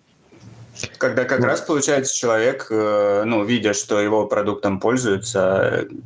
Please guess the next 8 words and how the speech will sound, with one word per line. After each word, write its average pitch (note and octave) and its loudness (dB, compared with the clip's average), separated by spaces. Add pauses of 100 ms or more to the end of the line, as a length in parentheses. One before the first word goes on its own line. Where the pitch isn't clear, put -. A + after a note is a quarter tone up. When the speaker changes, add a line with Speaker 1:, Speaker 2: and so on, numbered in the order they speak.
(240)
Speaker 1:
и A2 0
не A2 2
имея, G#2 2
видимо, G2 0 (160)
каких-то G2+ 0
средств G#2 2
на G2+ 0
его G2 2